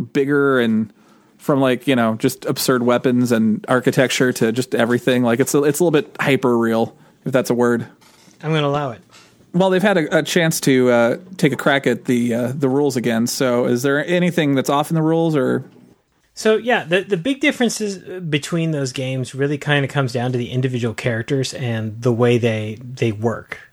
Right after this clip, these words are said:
Speaker 2: if that makes sense. The, the game itself, the, the, the, the main engine running everything is pretty much identical to the, the engine that ran Warhammer.
Speaker 1: Mm-hmm.
Speaker 2: What you have here is the archetypes,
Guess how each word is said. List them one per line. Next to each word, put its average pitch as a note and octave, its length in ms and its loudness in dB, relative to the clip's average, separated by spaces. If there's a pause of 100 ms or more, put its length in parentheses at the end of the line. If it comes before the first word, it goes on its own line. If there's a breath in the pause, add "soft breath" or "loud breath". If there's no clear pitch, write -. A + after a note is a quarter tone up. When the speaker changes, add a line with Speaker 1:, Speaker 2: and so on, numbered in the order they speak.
(100)
Speaker 2:
if C#3+ 140 0
that A#2 180 -6
makes G#2 240 -6
sense. - 320 -10
The, B2 340 -2 (460 loud breath)
the E3 140 -2
game B3+ 300 4
itself, D#3 480 2
the, C3+ 140 -6
the, C#3 340 -10
the, B2+ 200 -10 (100)
the C3+ 220 -2
main F3 260 2
engine C#3 480 2
running C3 300 0
everything G#2+ 460 -8
is B2 500 -8 (360)
pretty A#3 200 -2
much G#3+ 220 0
identical C3+ 520 2
to A#2+ 120 -4
the, G#2+ 280 -10
the A2+ 300 -10 (300)
engine C#3 360 0
that B2 140 -8
ran A#2+ 600 0 (180)
Warhammer. A#2 520 -4 (140)
Speaker 1:
Mm-hmm. E3 200 2 (100)
Speaker 2:
What E3 160 -2
you F#3 120 2
have F#3+ 220 -2
here F#3 280 -2
is C3+ 380 -4
the C#3 360 -8
archetypes, D3 880 -4